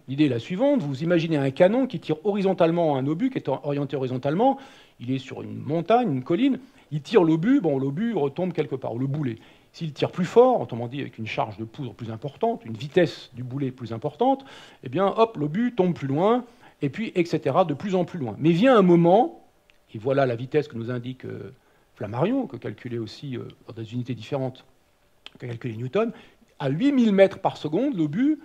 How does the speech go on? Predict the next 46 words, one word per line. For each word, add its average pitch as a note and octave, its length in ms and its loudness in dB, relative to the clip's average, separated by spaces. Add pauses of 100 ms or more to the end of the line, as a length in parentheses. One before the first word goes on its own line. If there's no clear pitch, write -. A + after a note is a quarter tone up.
(280)
bah, C3 80 -2
continue G3+ 600 2 (320)
tout - 80 -8
droit, F#3 300 0
si - 60 -16
je C#3 40 -6
veux C3 80 -6
dire, F3+ 100 -6
en A2+ 60 -10
fait - 120 -8
pas C3+ 120 -4
tout F#3+ 100 -8
droit, B3 240 -6
il, - 280 -16
il B2+ 60 -18
continue G3 600 -4
et C3+ 100 -4
il, B2+ 360 -6
il, C3 380 -10
il D3+ 360 -10
tombe C#4+ 200 4
sur - 140 -2
la E3 120 6
Terre G3+ 220 6
en D3 80 2
lévitant F3+ 520 4
tout E3 140 -8
le D3 40 -6
temps, A#3 300 -2 (240)
il E3+ 160 2
lévite A3 360 2
au E3+ 60 4
point C#4 380 -2 (320)
qu'il F3+ 260 0
revient D3+ 340 2
à - 40 -2
son E3 140 -6
point F3+ 120 -4
de E3+ 60 -6
départ, E3+ 360 -2
au D3 60 -4
bout F3 160 -4
de D#3 300 -2
une D#3 180 -2
heure E3+ 160 2
vingt-trois C#3 580 -6